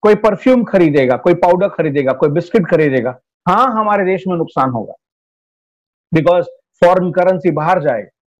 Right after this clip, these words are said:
consumer items के वजह से। लेकिन अगर वही बाहर से capital आएगा, machinery आएगा, तो India को फायदा था।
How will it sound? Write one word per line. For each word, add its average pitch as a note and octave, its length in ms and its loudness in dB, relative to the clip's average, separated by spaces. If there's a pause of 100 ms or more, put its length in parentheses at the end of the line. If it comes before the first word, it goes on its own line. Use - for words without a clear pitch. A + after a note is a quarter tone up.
(200)
consumer G3 380 2
items E3+ 320 -2
के D#3 100 -2
वजह A2 240 -6
से। - 160 -20 (1160)
लेकिन F#3 220 0
अगर A3+ 240 -2
वही G#3+ 480 0 (160)
बाहर F3 280 2
से F#3+ 180 0
capital G#3+ 580 0
आएगा, B2 340 -10 (1000)
machinery B3+ 520 2
आएगा, A2+ 420 -2 (800)
तो A#2 100 -2
India A#2+ 200 4
को C#3+ 80 6
फायदा G3+ 360 0
था। - 200 -14